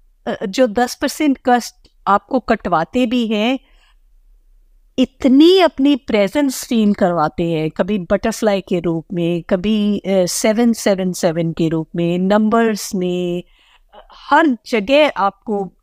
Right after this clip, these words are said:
शुरू-शुरू में तो मुझे बहुत ज़्यादा बटरफ्लाइज दिखती थी, हर जगह बटरफ्लाइज दिखती थी। अ, गुरुजी मतलब ये कहने की कोशिश, मतलब आपको बता रहे, बता रहे होते हैं कि मैं तेरे साथ हूँ। और साथ-साथ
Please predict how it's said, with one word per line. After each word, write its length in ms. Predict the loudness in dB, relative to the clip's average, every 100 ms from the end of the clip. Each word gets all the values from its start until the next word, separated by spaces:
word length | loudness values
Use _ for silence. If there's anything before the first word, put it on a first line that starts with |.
| -10
शुरू-शुरू 540 | -4 -2 0 0 2
में 120 | 2
तो 100 | 2
मुझे 220 | 0 0 -2
बहुत 680 | -4 -20 -4 0 0 -2
ज़्यादा 400 | -2 0 2 2
बटरफ्लाइज 680 | 0 -4 -8 -6 -4 -4 -6
दिखती 320 | -10 -12 -10 -8
थी, 180 | -10 -4
हर 160 | -2 -2 -2
जगह 300 | -2 0 0
बटरफ्लाइज 680 | 0 -2 -6 -2 -2 -2
दिखती 340 | -6 -8 -10 -10
थी। 220 | -10 -10 _ _ _ _ _
अ, 180 | 0 0 -2 _ _ _ -6 0
गुरुजी 380 | 0 0 0
मतलब 340 | 0 0 -2 0
ये 160 | -2
कहने 380 | -2 -2 0 -2
की 140 | -2 -2
कोशिश, 400 | -2 -2 -4 -6 -10 -14 -20 -20 -20 -8
मतलब 340 | -4 -2 2 2
आपको 280 | 0 -2
बता 380 | -4 -4 -2 0
रहे, 140 | 0 -2 -8
बता 420 | -4 -2 0 2
रहे 140 | 2 2
होते 260 | 0 -2
हैं 100 | -4
कि 120 | 0 0
मैं 240 | 0 -2 -2
तेरे 220 | -2 -2
साथ 320 | -4 -4 -4
हूँ। 200 | -6 -16 -20 _ _ _ -2
और 60 |
साथ-साथ 540 | 0 2 0 0 -2